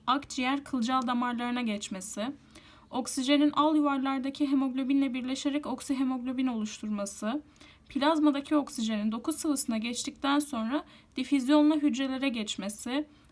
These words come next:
oksijence zengin kanın kalpten vücuda pompalanması.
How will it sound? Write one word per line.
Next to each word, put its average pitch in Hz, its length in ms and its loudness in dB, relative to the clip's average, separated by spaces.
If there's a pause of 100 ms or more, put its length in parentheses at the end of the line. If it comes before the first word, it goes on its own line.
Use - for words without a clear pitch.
(100)
oksijence 285 680 4
zengin 269 420 2
kanın 220 280 -4
kalpten 254 500 0
vücuda 254 360 0
pompalanması. 202 880 -4